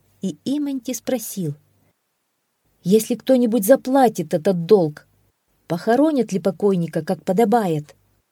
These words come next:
«Конечно», подтвердил возница, «если только найдётся глупец, который долг оплатит».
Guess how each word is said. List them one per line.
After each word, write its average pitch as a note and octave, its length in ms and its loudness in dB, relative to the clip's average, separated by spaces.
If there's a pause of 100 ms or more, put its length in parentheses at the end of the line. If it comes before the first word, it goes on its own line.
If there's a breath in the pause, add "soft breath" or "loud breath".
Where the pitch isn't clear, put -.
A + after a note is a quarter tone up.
(400)
«Конечно», F3 840 -2 (380)
подтвердил F3 500 -6
возница, E3+ 580 -4 (440 soft breath)
«если D4 400 0
только A#3+ 360 6
найдётся A3+ 540 6
глупец, F#3+ 640 0 (280)
который F3 420 0
долг D#3+ 380 0
оплатит». D3+ 600 -4